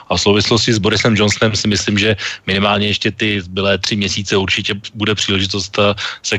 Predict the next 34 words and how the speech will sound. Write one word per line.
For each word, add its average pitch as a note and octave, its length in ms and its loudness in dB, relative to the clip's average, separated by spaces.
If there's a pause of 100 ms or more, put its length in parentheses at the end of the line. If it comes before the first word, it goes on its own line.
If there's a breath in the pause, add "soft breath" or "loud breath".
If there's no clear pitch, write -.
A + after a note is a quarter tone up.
do-, G#2 180 2
vrátit G2+ 380 2
k - 80 -12
tomu, G2+ 260 -2
co G#2 280 0
bohužel G2 580 0
k - 80 -6
mojí G2 100 2
lítosti G2+ 400 0
dnes G2+ 180 2
musím G#2+ 180 -2 (100)
ukončit, G2 480 0
a F#2+ 80 0
to G2+ 220 0 (320 loud breath)
jsou F#2+ 160 0
právě F#2+ 260 2
ty G2 100 -2
různé F#2+ 280 2
souvislosti F#2+ 580 0
toho, F2+ 240 2
co F#2 120 -2
se - 140 -2
bude F#2 220 0
dít F2+ 240 0 (420 loud breath)
a F2+ 280 4
toho, F2 200 0
co - 140 -2
už F2 100 0
jsme - 140 2
dneska F2 300 0
probrat E2+ 340 0
bohužel F2 300 2
s F2 160 0
Otou, F2+ 240 4